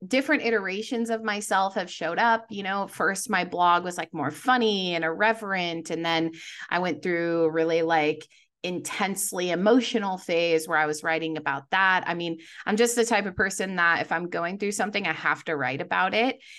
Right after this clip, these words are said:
Um, so it's just been all through, you know, being on the internet, but also just, like, following my curiosity. I mean, Curiosity Pod, I'm an extremely curious person and I don't like to do just one thing. So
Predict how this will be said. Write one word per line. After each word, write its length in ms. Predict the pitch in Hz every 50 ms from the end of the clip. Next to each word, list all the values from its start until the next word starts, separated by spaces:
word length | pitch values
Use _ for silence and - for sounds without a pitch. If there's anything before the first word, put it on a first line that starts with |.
| - - - - -
Um, 240 | 165 165 160 165
so 180 | - - - 202
it's 160 | 190 190 -
just 260 | - 233 226 226 -
been 400 | - 214 208 202 196 196 196 185 - -
all 240 | - 190 202 202 208
through, 680 | 208 - 220 208 202 196 190 185 185 185 180 - - _ -
you 120 | - 190
know, 160 | 180 170 170 170
being 300 | 180 196 202 208 214 214
on 140 | 202 202
the 80 | 196 -
internet, 560 | - 170 175 170 170 175 170 170 165 - - _ -
but 100 | 175 170
also 400 | 165 160 165 - - 185 170 165
just, 260 | 165 170 165 - -
like, 220 | 180 165 165 156
following 420 | - - 170 170 175 185 180 185 185
my 140 | 170 151 147
curiosity. 880 | 147 - 180 165 170 165 156 151 147 160 - - - 208 208 214 220 202
I 60 | 170
mean, 240 | 160 151 127 - - _ _
Curiosity 600 | - 180 160 156 151 151 156 156 - - 143 139
Pod, 520 | - - 233 226 220 208 208 202 196 185 -
I'm 260 | 180 180 180 180 175 - - - - - -
an 220 | - 208 208 196 -
extremely 640 | 214 208 - - - - - 220 208 196 196 196 185
curious 460 | 180 - - 180 185 185 180 180 175 -
person 420 | - 190 170 180 180 220 196 196
and 120 | 185 175
I 80 | 165 160
don't 240 | 165 175 165 156 -
like 160 | 180 180 175
to 80 | - 180
do 240 | 175 165 165 165
just 260 | 160 160 165 - - 180
one 240 | 165 156 165 160
thing. 380 | 160 170 165 170 175 220 254 285
So 400 | 277 - - 170 156 160 160 160